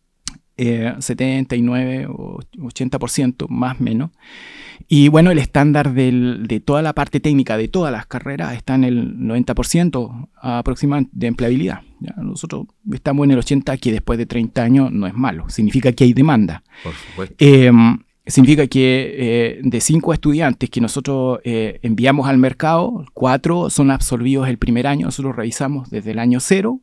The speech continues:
Speaker 1: hasta el año cinco de, de inicio de la, de las carreras de los jóvenes. Em, se absorben, de cinco se absorben cuatro en el primer año, y hay uno que todavía le cuesta, pero ya con un poco de tiempo también es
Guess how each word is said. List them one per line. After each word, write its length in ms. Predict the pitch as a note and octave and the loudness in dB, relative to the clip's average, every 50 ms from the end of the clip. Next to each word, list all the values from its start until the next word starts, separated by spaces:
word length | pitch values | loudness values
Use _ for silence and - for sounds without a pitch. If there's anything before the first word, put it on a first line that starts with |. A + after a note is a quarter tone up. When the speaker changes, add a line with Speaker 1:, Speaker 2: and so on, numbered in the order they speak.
| - - - - | -14 -20 -20 -16
Speaker 1:
hasta 300 | _ - C3+ C3+ - - | _ -6 -6 -6 -6 -8
el 100 | C#3+ C#3+ | -6 -6
año 360 | C#3+ D3 D3+ D3+ D3+ D3+ D3 C#3 | -4 -4 -4 -4 -4 -6 -6 -4
cinco 480 | - - F3+ F#3+ G#3 G3+ - G3 G3 | -2 2 2 2 2 0 -2 -6 -6
de, 380 | F#3+ F#3 F3+ F3+ F3+ F#3 - - | -6 -6 -6 -8 -8 -8 -10 -8
de 420 | G3 - D3+ D3+ D3+ D3+ D3+ D3 - | -8 -6 -6 -6 -4 -6 -6 -8 -4
inicio 400 | - C#3 C#3 E3 D#3+ - - D#3+ D#3+ | -2 0 0 0 0 0 -2 -2 -2
de 100 | D#3+ D3+ | -2 -4
la, 220 | D3 D3 C#3+ C3+ C3 | -4 -6 -8 -8 -8
de 140 | B2+ B2 | -10 -10
las 140 | A2+ A2+ A2+ | -10 -12 -10
carreras 340 | - B2+ A#2+ C#3+ C#3+ D3 C#3 | -10 -8 -6 -6 -6 -4 -4
de 80 | C3 C3+ | -4 -4
los 100 | D3 D3 | -4 -2
jóvenes. 380 | - C#3 A#2 A#2+ - - - _ _ _ - - - - - - - - - - - _ _ - - _ _ _ _ | -2 -2 -2 -2 -4 -6 -8 _ _ _ -20 -20 -20 -20 -20 -20 -20 -20 -20 -20 -20 _ _ -20 -20 _ _ _ _
Em, 500 | D#3 C#3 C3+ C3 A#2+ A#2+ A#2 A2+ A#2 - - _ _ _ _ _ - E3+ C#3 - - | 8 8 8 10 8 8 8 6 4 0 -4 _ _ _ _ _ -12 -10 -10 -10 -8
se 380 | - - - D3+ C#3+ C3+ C3+ C#3+ | -6 -2 0 2 2 2 2 2
absorben, 600 | C#3+ C3 C3 - - D#3+ C#3+ C#3 D3+ C#3+ C#3+ - | 2 2 2 2 2 0 0 0 -2 -4 -4 -2
de 100 | B2 C3 | -4 -4
cinco 320 | B2 - - G3 G#3+ G#3 F#3 | -2 0 2 2 2 0 0
se 100 | - - | -4 -6
absorben 460 | - - - - C#3+ C3+ C3 C#3+ C3+ | -8 -6 -2 -2 0 0 0 -2 -2
cuatro 640 | B2 - - D3 D3 C3 A#2 - - C#3+ F3 F#3+ _ - | -4 -2 0 2 2 2 2 -2 -6 -10 -10 -12 _ -6
en 100 | - A#2+ | -4 -4
el 80 | A#2 A2+ | -4 -2
primer 300 | - B2 A2+ A2+ G#2+ G#2+ | -2 -4 -2 -2 -2 -2
año, 400 | A2+ B2 C#3 D#3 - B3 A3+ - | -2 -2 0 0 0 -2 -4 -4
y 160 | - D3+ C#3 | -4 -4 -4
hay 140 | D3+ D#3+ E3 | -2 -2 -2
uno 200 | F3+ F#3+ G3 F3 | 0 -2 -2 -2
que 120 | - D#3+ | -4 -6
todavía 180 | C#3 E3 F3 F3 | -4 -2 -2 -2
le 80 | E3 D#3 | -2 -2
cuesta, 300 | D#3+ F3+ - - E3+ D3 | -2 -4 -2 -2 -2 -2
pero 200 | - D3+ C#3+ C#3+ | 0 0 2 2
ya 200 | C#3 D#3 E3+ - | 0 0 -2 -2
con 140 | - D3 | -2 -4
un 80 | C#3+ C3 | -4 -2
poco 180 | - D#3+ D#3 D#3+ | -2 -2 -2 -2
de 60 | D#3 | -2
tiempo 220 | F3 F3 E3+ D#3 | -2 -2 -2 -4
también 360 | - C3 B2+ C3+ C#3 E3 F3 | -2 -2 -2 -2 -2 -2 -2
es 120 | E3 D#3 | -4 -6